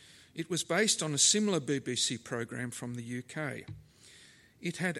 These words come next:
activities with built-in unfairness to emphasise the problem of unearned privilege. It had discussion sessions where eight to ten-year-old students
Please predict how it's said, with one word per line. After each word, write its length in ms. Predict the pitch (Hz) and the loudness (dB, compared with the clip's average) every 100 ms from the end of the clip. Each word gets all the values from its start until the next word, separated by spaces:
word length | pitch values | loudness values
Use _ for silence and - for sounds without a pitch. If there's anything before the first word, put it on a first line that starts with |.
| 180 | -2
activities 840 | - - 233 247 226 147 123 - | -2 0 0 2 0 0 0 0
with 280 | 143 120 - | -2 -2 4
built-in 520 | 175 208 - 143 151 - | 4 4 -2 -2 -4 -4
unfairness 1120 | 147 143 - - 165 175 127 - - - - - - - - | -2 0 0 0 0 0 -2 2 2 2 -2 -18 -20 -20 -6
to 140 | 160 - | -4 0
emphasise 720 | 180 - 208 - 156 151 - | 0 2 4 4 2 0 0
the 100 | 156 | -2
problem 500 | - 131 127 135 139 | -4 -4 -2 -4 -6
of 140 | 131 - | -10 -8
unearned 520 | 139 131 127 123 127 - | -6 -2 -2 -4 -8 -8
privilege. 720 | - 170 139 113 - - - - _ _ - - - - _ - | -6 -6 -6 -8 -8 -8 -8 -14 _ _ -20 -20 -20 -20 _ -8
It 140 | 208 | -4
had 200 | 175 151 | 0 0
discussion 560 | 170 - - 190 - 135 | 2 2 2 0 -2 0
sessions 540 | - - - 120 113 | 0 0 0 -2 -2
where 180 | 143 135 - | -2 -2 -2
eight 240 | 180 196 | -2 -2
to 80 | - | -6
ten-year-old 640 | - 160 151 151 131 127 - | -4 -4 -2 -2 -2 0 0
students 600 | - 127 110 113 - | 0 -2 -6 -4 -4